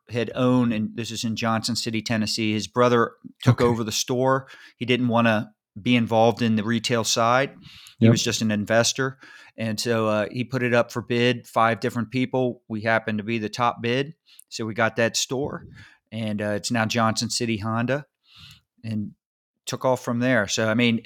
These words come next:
Speaker 1: the dealerships have always been passive for me because I've got a managing partner, and, and through what we've built in the agency, I, I was exposed to a lot of good general managers, and I
Speaker 2: Yeah.
Speaker 1: it was easy to recognize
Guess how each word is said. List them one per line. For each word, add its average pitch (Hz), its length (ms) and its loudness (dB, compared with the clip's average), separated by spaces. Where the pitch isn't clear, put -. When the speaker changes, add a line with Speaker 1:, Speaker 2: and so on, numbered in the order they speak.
Speaker 1:
the 135 80 2
dealerships 165 500 4
have 127 140 2
always 135 260 6
been 120 200 -2
passive 131 460 -2
for 120 140 -8
me 151 240 -4
because 117 680 -4
I've 117 80 -6
got 127 160 4
a 123 40 0
managing 127 500 0
partner, 123 560 -6
and, 107 380 -2
and 113 200 -2
through 143 180 2
what 131 200 4
we've 113 180 -2
built 120 220 4
in 117 60 -2
the 113 120 2
agency, 120 520 2
I, 107 160 4
I 110 160 0
was 110 160 -2
exposed 117 460 -2
to 110 140 -2
a 104 80 0
lot 113 380 4
of 113 160 -2
good 110 420 0
general 113 420 2
managers, 107 720 2
and 107 160 -2
I 104 280 -4
Speaker 2:
Yeah. 87 420 4
Speaker 1:
it 82 60 -4
was - 120 -4
easy 135 220 -6
to 113 80 -4
recognize 110 960 -2